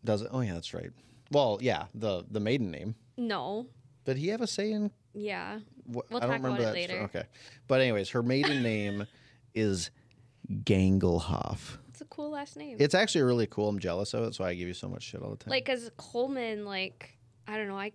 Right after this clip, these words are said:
Speaker 2: don't know if I say it right or not, but it's like everyone thinks it's C O
Speaker 1: Coleman, yeah.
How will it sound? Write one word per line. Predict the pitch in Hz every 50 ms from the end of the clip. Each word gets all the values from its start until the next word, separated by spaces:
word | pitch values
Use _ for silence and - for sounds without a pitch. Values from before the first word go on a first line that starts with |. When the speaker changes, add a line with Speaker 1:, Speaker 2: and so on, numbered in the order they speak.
| - _ _ _ _ - -
Speaker 2:
don't | 220 214 214
know | 208
if | 208 202 -
I | 190 170
say | 175 - - 185 202
it | 214 -
right | - 185 180 180 190
or | 185 185
not, | 180 175 190 196 190 -
but | - 202 190
it's | 180 -
like | 185 180 -
everyone | - 208 214 214 208
thinks | 214 208 202
it's | 202 185 - -
C | - - - - 226
O |
Speaker 1:
Coleman, | 214 113 110 107 101 98 90 87 85 85 - - -
yeah. | 104 95 76 -